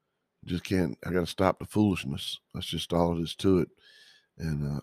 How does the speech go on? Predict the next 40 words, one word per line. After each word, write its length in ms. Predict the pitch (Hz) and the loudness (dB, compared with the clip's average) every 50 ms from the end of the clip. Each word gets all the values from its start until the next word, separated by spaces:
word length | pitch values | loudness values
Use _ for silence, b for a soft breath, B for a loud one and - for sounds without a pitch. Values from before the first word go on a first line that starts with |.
| - | -6
I 100 | - 82 | -4 -2
hope 240 | 82 90 95 - - - | 2 2 2 2 0 -4
that 140 | 73 - - | -8 -4 2
now 220 | 85 90 92 92 | 4 6 6 6
you'll 220 | 92 90 90 92 - | 6 6 4 2 2
put 200 | - 92 - - | 2 0 0 2
more 280 | 80 87 87 85 80 | 2 2 2 2 2
of 40 | 80 80 | 2 2
an 40 | 85 | 2
effort 300 | 92 87 - 82 - - | 2 2 0 -2 -4 -4
to 60 | - | -8
stopping 480 | - - - 87 85 82 - 87 78 | -4 2 6 6 6 6 4 -2 -4
the 60 | 76 - | -6 -6
foolishness 640 | - 95 95 92 90 87 - 82 85 90 - - | -2 0 0 0 0 -2 -2 -4 -4 -4 -4 -8
if, 220 | 76 73 - - - _ b b b b b b b b | -10 -12 -12 -14 -20 _ b b b b b b b b
if 200 | b 73 - - | b -14 -8 2
you're 120 | 104 110 104 | 4 6 6
still 360 | - - 110 107 98 90 90 | 6 4 6 6 8 8 8
out 180 | 90 82 - - | 6 4 4 2
there 140 | 71 85 | 0 -2
cursing 560 | - - - 80 87 85 - - 85 82 80 78 | -2 -2 0 0 0 0 0 0 0 2 2 2
and 180 | 76 73 73 b b b b b b b b b b _ | 0 -2 -6 b b b b b b b b b b _
telling 340 | - 98 82 85 87 82 82 | -2 -2 0 0 0 0 0
lies 420 | 87 85 85 87 87 85 85 78 | 2 2 4 4 4 2 0 -2
and 120 | 78 80 76 | -4 -4 -2
dirty 260 | 78 78 76 78 76 | -2 -2 -2 -2 -6
jokes 460 | 71 73 82 82 82 73 - - - | -4 -4 -2 -2 -2 -4 -6 -10 -10
and 200 | 62 71 73 76 - _ _ _ _ _ _ _ | -8 -8 -8 -10 -12 _ _ _ _ _ _ _
things 280 | 78 78 80 85 85 - | -4 -2 -2 -2 -2 -4
like 200 | 67 73 - - | -6 -6 -6 -8
that. 240 | - - 58 60 - - _ _ _ _ _ _ _ _ b b b b b b b b b b b b | -6 -4 -4 -4 -6 -8 _ _ _ _ _ _ _ _ b b b b b b b b b b b b
So 400 | - - - 135 123 92 - - - _ _ _ _ _ | -8 6 10 10 10 10 8 4 -6 _ _ _ _ _
that's 300 | - 110 143 139 - - | 6 8 8 8 8 6
what 140 | 90 90 73 | 2 0 0
I 40 | 73 | 2
got 300 | 76 85 73 - - - | 0 2 0 0 0 0
for 160 | 82 80 76 | 0 0 2
you 80 | 78 | 0
this 200 | 71 - - - | -2 -4 -6 -4
morning. 440 | - 85 92 90 90 87 90 95 98 | 0 2 4 4 4 4 2 2 0